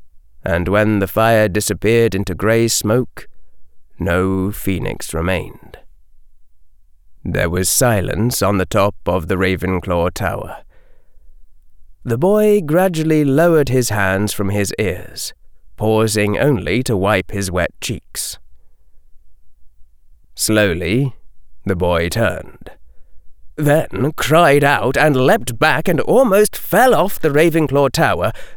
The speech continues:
though the misstep would hardly have mattered with that other wizard standing there.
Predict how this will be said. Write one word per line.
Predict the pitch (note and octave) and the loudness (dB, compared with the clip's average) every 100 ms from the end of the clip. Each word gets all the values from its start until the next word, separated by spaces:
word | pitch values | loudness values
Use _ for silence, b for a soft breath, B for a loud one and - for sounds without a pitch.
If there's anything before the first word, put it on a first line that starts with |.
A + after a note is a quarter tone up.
| B | B
though | A2+ F2+ E2+ | -2 0 0
the | E2+ | -2
misstep | F2 D#3+ - E2+ E2+ F#2+ | 2 2 0 -2 -4 -4
would | G2 | -4
hardly | - D#3 - F2+ | 0 0 0 -2
have | F2+ | -2
mattered | A2 C#3 - A#2+ | 0 0 0 -2
with | G#2 B2+ F2 | 0 -2 0
that | B2+ C#3 - | -2 -2 -2
other | C3+ D3 A#2+ | -2 2 2
wizard | A2 C3+ B2 A2+ B2 | 2 2 2 0 -2
standing | - D3 E3 B2+ F#2+ F2 F2+ | -2 2 2 2 0 -2 -2
there. | F2 E2 - | -2 -4 -8